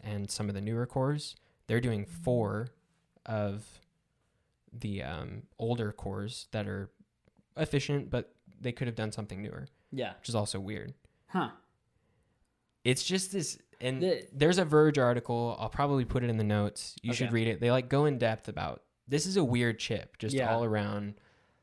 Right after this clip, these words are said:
Speaker 1: for the decisions that they've made.
Speaker 2: I mean,
Speaker 1: But
Speaker 2: it's
Speaker 1: I think they're onto something.
Speaker 2: it's make or break for me just on the chip.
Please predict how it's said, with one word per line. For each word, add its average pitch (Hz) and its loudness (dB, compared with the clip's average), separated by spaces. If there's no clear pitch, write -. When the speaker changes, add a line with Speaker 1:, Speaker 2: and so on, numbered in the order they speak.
Speaker 1:
for - 0
the 110 0
decisions 107 -2
that 101 -4
they've 98 -4
made. 98 -6
Speaker 2:
I 139 -4
mean, 151 6
Speaker 1:
But 117 10
Speaker 2:
it's - -6
Speaker 1:
I 117 2
think 135 0
they're 110 0
onto 104 -6
something. - -18
Speaker 2:
it's 151 0
make 165 2
or 175 0
break 143 0
for 135 -8
me 123 -2
just 117 -6
on 113 -4
the 104 -6
chip. - -12